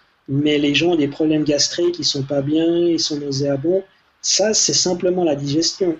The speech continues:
Quand on prend un aliment, il faut se poser deux questions. Il faut se poser la question, est-ce que je peux le digérer ? Et il faut se poser la question,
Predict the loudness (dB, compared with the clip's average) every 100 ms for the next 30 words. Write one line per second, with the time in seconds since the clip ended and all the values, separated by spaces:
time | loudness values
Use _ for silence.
0 | -10 _ _ -2 0 0 0 0 2 2
1 | 2 0 -2 -4 -4 -2 -2 0 0 0
2 | -2 -2 0 0 -2 -6 -6 -2 0 0
3 | 0 -2 -2 -4 -6 -8 -12 _ 0 0
4 | 0 0 -2 0 0 0 0 2 0 -2
5 | -8 _ _ _ _ -8 -4 -2 -2 -2
6 | 0 0 0 0 -2 0 0 0